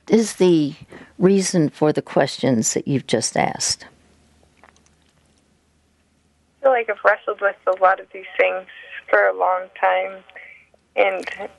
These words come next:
Speaker 2: I think I've grown in them, but then also it's like you always have a little bit more reworking and just, I guess that's part of learning and growing. You grow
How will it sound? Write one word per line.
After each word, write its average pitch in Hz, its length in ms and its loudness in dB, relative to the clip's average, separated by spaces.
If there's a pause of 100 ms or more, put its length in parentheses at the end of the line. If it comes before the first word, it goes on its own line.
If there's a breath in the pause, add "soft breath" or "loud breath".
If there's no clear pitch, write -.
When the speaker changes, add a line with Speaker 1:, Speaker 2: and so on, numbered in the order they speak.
(580)
Speaker 2:
I 208 60 -2 (120)
think 196 200 0
I've 180 220 0
grown 190 500 0
in 202 220 -6
them, 190 460 0
but 185 180 2 (100)
then 180 180 0
also 180 360 -2
it's 185 180 -4
like 180 200 2
you 180 160 0
always 180 340 0 (280)
have 175 220 2
a 175 80 -4
little 185 200 2
bit 180 180 -2
more 180 280 0
reworking 175 800 -2 (240)
and 175 200 -2
just, 170 160 0 (880 loud breath)
I 196 80 2
guess 190 200 2
that's - 200 -6
part 185 200 0
of 175 160 -12
learning 175 340 0
and 165 100 -14
growing. 165 500 -2
You 175 140 -6
grow 165 360 2